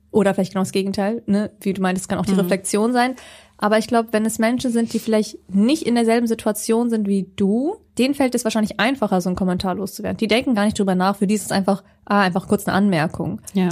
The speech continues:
Speaker 1: Ich glaub, eine Person, die sich vielleicht so fühlen würde wie ich, die vielleicht auch, ähm, Probleme mit dem Zunehmen hat, die hätte sowas nie im Leben gesagt.
Speaker 2: Ja, voll.
Speaker 1: Das ist dasselbe wie mit
Speaker 2: Ich würde
Speaker 1: mir.
Speaker 2: auch nie was, auch zu dünnen Menschen
Speaker 1: Genau.
Speaker 2: würde ich niemals sagen, so, "Oh,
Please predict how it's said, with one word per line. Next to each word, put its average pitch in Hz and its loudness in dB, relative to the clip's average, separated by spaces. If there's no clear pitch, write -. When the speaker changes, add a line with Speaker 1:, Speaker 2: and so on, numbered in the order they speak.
Speaker 1:
Ich - -6
glaub, 208 2
eine 208 0
Person, 226 2
die 247 2
sich 208 -4
vielleicht 202 0
so 202 -4
fühlen 233 0
würde 196 0
wie - -8
ich, - -2
die 202 -2
vielleicht 180 -2
auch, 247 2
ähm, 185 0
Probleme 190 0
mit 185 0
dem 180 -2
Zunehmen 185 0
hat, - -8
die 226 4
hätte 233 2
sowas 214 0
nie 311 2
im 320 0
Leben 285 -2
gesagt. - -4
Speaker 2:
Ja, 185 2
voll. 175 -4
Speaker 1:
Das 196 2
ist 233 -4
dasselbe 247 2
wie 240 0
mit 240 2
Speaker 2:
Ich - 0
würde 247 4
Speaker 1:
mir. 208 2
Speaker 2:
auch 220 2
nie 202 4
was, 185 0
auch 208 0
zu - 0
dünnen 208 2
Menschen 311 4
Speaker 1:
Genau. 311 4
Speaker 2:
würde 190 2
ich 185 -2
niemals 196 2
sagen, 180 0
so, 170 0
"Oh, 165 -4